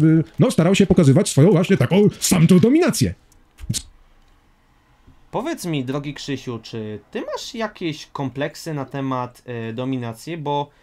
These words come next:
Speaker 2: mówię, tak jak już wspomniałem wcześniej, e, sama ta postawa mi już mocno sugeruje, że ty w relacjach wszelkiej maści jesteś uległy. Tylko próbujesz sobie to wszystko wylać na YouTube'a.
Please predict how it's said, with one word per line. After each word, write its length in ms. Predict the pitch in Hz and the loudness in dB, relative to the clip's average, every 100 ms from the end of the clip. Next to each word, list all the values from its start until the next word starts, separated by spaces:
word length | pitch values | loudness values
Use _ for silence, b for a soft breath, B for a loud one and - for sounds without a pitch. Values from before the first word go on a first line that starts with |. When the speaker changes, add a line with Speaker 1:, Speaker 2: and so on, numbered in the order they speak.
| _ _ _ _ _ _ _ | _ _ _ _ _ _ _
Speaker 2:
mówię, 340 | 202 185 143 | -10 -6 -6
tak 200 | 123 190 | -6 -10
jak 100 | 214 | -10
już 100 | 208 | -12
wspomniałem 400 | 202 - 196 190 | -12 -10 -8 -8
wcześniej, 560 | 185 175 156 135 123 - - | -10 -12 -12 -10 -12 -12 -20
e, 80 | - _ | -20 _
sama 360 | - - 190 269 | -20 -12 -8 -6
ta 120 | 277 | -8
postawa 520 | 254 180 - 202 208 | -10 -12 -12 -10 -8
mi 120 | 180 165 | -6 -6
już 140 | 156 | -8
mocno 300 | 151 175 202 | -10 -12 -12
sugeruje, 540 | - 175 156 131 139 | -12 -8 -6 -4 -4
że 120 | 156 151 | -4 -10
ty 540 | - 160 170 170 170 165 b b _ _ | -12 -10 -8 -8 -10 -12 b b _ _
w 200 | 131 123 | -20 -12
relacjach 680 | 156 196 190 160 - 143 139 | -6 -4 -4 -6 -8 -12 -10
wszelkiej 360 | 170 156 165 | -12 -12 -8
maści 320 | 151 127 - 156 | -8 -8 -10 -12
jesteś 300 | 160 220 - | -8 -10 -10
uległy. 500 | 508 415 135 113 101 _ _ - - - _ _ _ _ _ _ _ _ _ _ _ _ _ - - | -8 -8 -8 -12 -16 _ _ -20 -20 -20 _ _ _ _ _ _ _ _ _ _ _ _ _ -20 -12
Tylko 280 | - 185 196 | -10 -6 -6
próbujesz 540 | 196 214 196 226 226 | -6 -6 -4 -4 -4
sobie 320 | - 214 208 208 | -6 -6 -6 -6
to 140 | 202 | -8
wszystko 640 | 196 214 - 208 196 190 165 | -10 -12 -8 -4 -2 -2 -4
wylać 360 | 190 190 180 | -4 -4 -4
na 100 | 180 | -6
YouTube'a. 520 | 170 170 - 113 98 | -6 -6 -8 -10 -10